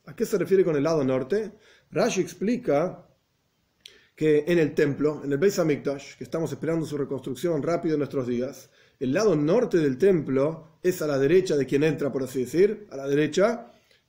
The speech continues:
así está ordenado, por así decir, el Beis Hamikdash, el templo, y en ese lugar se traían corbanes, se traían ofrendas que ex-, expiaban por los pecados de las personas. Entonces, al fin y al cabo,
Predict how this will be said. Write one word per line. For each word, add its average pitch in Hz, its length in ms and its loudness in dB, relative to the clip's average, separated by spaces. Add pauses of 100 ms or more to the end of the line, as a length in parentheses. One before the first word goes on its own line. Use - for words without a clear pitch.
así 165 260 -4
está 151 680 -4
ordenado, 151 640 2
por 131 80 -2
así 127 200 -4
decir, 131 360 -2
el 131 100 -4
Beis 151 240 -2
Hamikdash, 143 440 -2
el 123 100 -6
templo, 170 500 0 (500)
y 170 120 2
en 190 80 6
ese 254 240 2
lugar 202 340 4
se 180 120 -2
traían 185 320 2
corbanes, 143 460 0 (140)
se - 140 -8
traían 214 260 2
ofrendas 185 680 2
que 185 120 2
ex-, - 220 -6 (180)
expiaban 202 1040 0 (220)
por 208 140 2
los 202 80 2
pecados 220 360 2
de 190 80 4
las 180 120 2
personas. 147 640 -6 (300)
Entonces, 143 280 -2
al 143 120 0
fin 233 180 0
y 214 60 4
al 165 120 2
cabo, 185 680 2